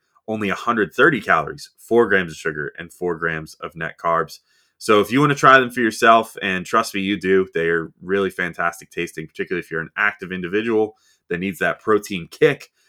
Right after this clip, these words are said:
go to built bar dot com and use promo code locked fifteen, and you'll get fifteen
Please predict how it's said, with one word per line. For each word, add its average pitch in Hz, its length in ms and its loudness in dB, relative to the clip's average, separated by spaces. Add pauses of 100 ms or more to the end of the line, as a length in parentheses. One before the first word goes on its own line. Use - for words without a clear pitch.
(220)
go 135 160 8
to 131 80 8
built 123 280 4
bar 110 200 8
dot 104 220 4
com 95 340 -2
and 92 160 -8
use 104 180 -6
promo 101 260 -6
code 87 180 -4
locked 90 400 -2
fifteen, 147 760 -4 (300)
and 98 80 -6
you'll 95 100 0
get 92 140 -2
fifteen 117 640 -4